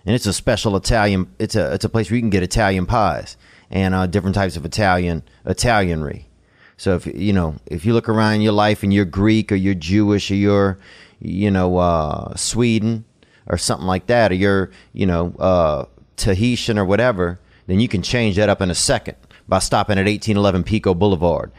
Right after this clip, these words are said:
and filling your mouth with some of that, uh, swaggy Italian. Gray Block Pizza, get that hitter. This episode brought to you also by,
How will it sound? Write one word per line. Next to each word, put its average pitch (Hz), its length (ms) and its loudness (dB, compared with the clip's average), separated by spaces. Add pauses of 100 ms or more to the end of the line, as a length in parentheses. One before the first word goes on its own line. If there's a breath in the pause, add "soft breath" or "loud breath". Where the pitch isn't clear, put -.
and - 100 -12
filling 104 300 -2
your 92 80 2
mouth 90 280 0 (200 loud breath)
with 87 100 -2
some 101 180 -2
of 90 60 0
that, 82 240 0 (160 loud breath)
uh, 78 360 0
swaggy 90 680 -2
Italian. 82 720 -4 (180 loud breath)
Gray 113 220 0
Block 98 320 0
Pizza, 92 320 -2
get 101 240 -4
that 85 180 0
hitter. 71 460 -2 (1400 soft breath)
This 117 200 0
episode 113 340 0
brought 123 220 0
to 117 80 0
you 90 160 0 (100)
also 104 540 -2
by, 98 400 0